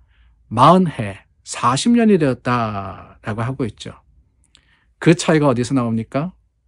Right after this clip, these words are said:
시내산에까지 간 것 몇 달 되지 않았습니다. 출애굽한 지 석 달 만에 시내산에 도착했어요. 그런데 거기서 가데스 바네아 열 하루면은 가는 그 길을 얼마를 걸려서 갔느냐? 사십 년,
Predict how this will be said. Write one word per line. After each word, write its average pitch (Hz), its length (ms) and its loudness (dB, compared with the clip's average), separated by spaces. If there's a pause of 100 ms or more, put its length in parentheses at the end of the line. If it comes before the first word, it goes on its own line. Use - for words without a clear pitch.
(680)
시내산에까지 170 800 2
간 127 200 0
것 127 240 -2
몇 120 140 -6
달 165 160 0
되지 151 160 0
않았습니다. 123 540 -4
출애굽한 185 440 2
지 170 80 -2
석 - 260 -10
달 220 180 6
만에 123 380 2 (280)
시내산에 165 540 0
도착했어요. 131 880 -4 (760)
그런데 170 540 4 (720)
거기서 185 560 6
가데스 185 400 0
바네아 156 400 2
열 170 180 8
하루면은 196 600 4
가는 139 280 0
그 160 160 -2
길을 135 460 0 (640)
얼마를 196 460 4
걸려서 127 380 -2
갔느냐? 107 520 -4 (340)
사십 - 520 0
년, 117 280 0